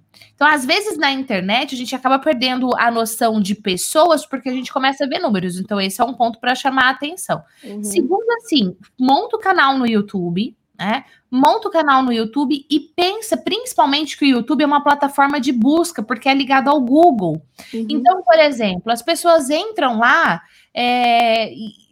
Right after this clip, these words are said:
Speaker 1: você imagina que as dores, as dúvidas que a pessoa que vai até a associação tem, alguém no mundo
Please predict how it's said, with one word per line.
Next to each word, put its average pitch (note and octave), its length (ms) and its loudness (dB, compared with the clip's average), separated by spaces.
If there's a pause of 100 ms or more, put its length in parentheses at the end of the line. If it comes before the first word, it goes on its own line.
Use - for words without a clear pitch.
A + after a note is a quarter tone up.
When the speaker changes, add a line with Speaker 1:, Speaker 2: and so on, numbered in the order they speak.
(120)
Speaker 1:
você F4+ 200 -8
imagina F#4 420 -2
que G4 120 -6
as D4 200 4
dores, B3+ 580 4
as A#3+ 200 0
dúvidas G#3 680 0 (280)
que - 100 -4
a D4 60 4
pessoa F4 360 0
que F#4 140 -4
vai D#4+ 340 2
até C#4+ 260 0
a A#3+ 80 4
associação A3 800 -2
tem, C4+ 560 -4 (520)
alguém F#4 720 0
no F#4+ 120 -2
mundo C4 680 -2